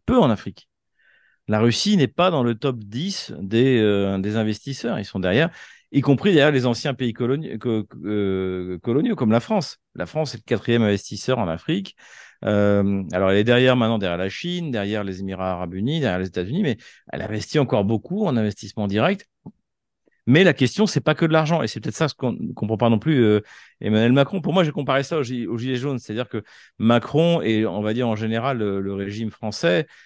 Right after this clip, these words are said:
avait l'habitude de manifestations pour une augmentation des salaires, une augmentation du smic, une augmentation de ceci, de cela, moins travailler, être plus payé.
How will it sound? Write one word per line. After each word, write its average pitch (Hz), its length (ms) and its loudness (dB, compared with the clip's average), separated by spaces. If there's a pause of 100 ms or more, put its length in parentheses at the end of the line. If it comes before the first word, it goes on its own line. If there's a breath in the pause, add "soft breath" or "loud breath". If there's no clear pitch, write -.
(120 soft breath)
avait 123 180 0
l'habitude 139 340 0
de 139 80 -2
manifestations 120 760 -4
pour 117 160 -6
une 117 80 0
augmentation 110 500 -4
des 95 160 -4
salaires, 160 480 2
une 131 80 0
augmentation 104 440 -4
du 98 120 -6
smic, 165 460 -6
une 113 80 -4
augmentation 101 480 -2
de 92 60 -8
ceci, 104 340 -6
de 73 60 -6
cela, 135 420 2 (340 loud breath)
moins 120 200 4
travailler, 131 760 0
être 110 160 -2 (140)
plus 104 140 -12
payé. 139 420 0